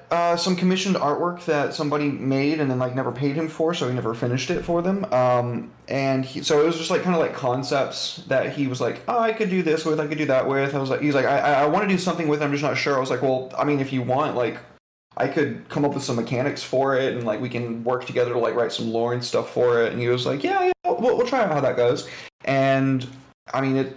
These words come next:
it was a blast. It, it was a blast making it. We spent a good amount of time making it. I know the art, he can, he,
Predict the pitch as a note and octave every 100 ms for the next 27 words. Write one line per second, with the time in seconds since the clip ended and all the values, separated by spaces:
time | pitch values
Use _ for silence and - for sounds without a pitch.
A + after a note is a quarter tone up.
0 | - C#3+ C#3 A#2 G#2+ G2+ A#2 B2 - -
1 | B2+ C3 - C3+ A#2+ A2 A2+ A2+ - A2+
2 | A2 A#2 A#2 A#2+ B2+ E3 D#3+ - C3 C#3+
3 | E3+ E3+ D#3+ - D#3 D#3+ E3 D#3 D3+ D3+
4 | D3 C#3+ - C3 C3 C3+ - C3 C3+ -
5 | - - - D#3 D3 D3 C3 A2+ - _
6 | _ _ - C3